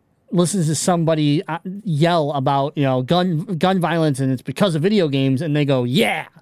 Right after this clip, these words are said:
just because someone said it. Like, that's scary. That's scary shit that we don't wanna deal with.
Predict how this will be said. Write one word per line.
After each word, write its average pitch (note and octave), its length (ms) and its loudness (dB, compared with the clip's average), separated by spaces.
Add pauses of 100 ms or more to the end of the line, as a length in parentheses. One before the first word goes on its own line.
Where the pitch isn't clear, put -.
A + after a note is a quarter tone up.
(720)
just F#3+ 180 0
because F#3+ 260 0
someone E3 280 0
said C3 240 -2
it. A#2+ 100 -10
Like, C3+ 160 0
that's G#3 240 0
scary. E3+ 560 0
That's G3 200 0
scary E3+ 400 0
shit C#3 260 -4
that C3+ 100 -4
we B2+ 80 -4
don't B2+ 180 0
wanna A#2+ 200 -2
deal A2 220 -6
with. A#2+ 220 -16